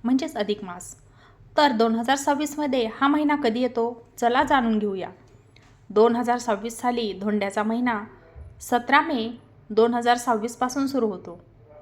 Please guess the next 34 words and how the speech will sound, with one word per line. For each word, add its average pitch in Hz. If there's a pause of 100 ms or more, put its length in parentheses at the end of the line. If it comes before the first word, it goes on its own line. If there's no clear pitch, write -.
(380)
आणि 254
पंधरा 254
जून 254
दोन 220
हजार 254
सव्वीस 220
रोजी 233
संपतो. 190 (420)
यावर्षी 302
ज्येष्ठ 240
महिना 269 (280)
दोनदा 254
येत 294
असल्याने 269 (120)
चांद्रमास 254
वर्ष 285 (220)
पूर्णपणे 294
तेरा 226
महिन्यांचं 277
होत 240
आहे. 185 (480)
हा 269
योग 277
फार 285
क्वचितच 226
येतो. 165 (540)
सूर्य 359
आणि 349
चंद्र 302
दोघांचेही 254
वेगवेगळे, 220 (240)
एक 285
सूर्यवर्ष 330
आणि 285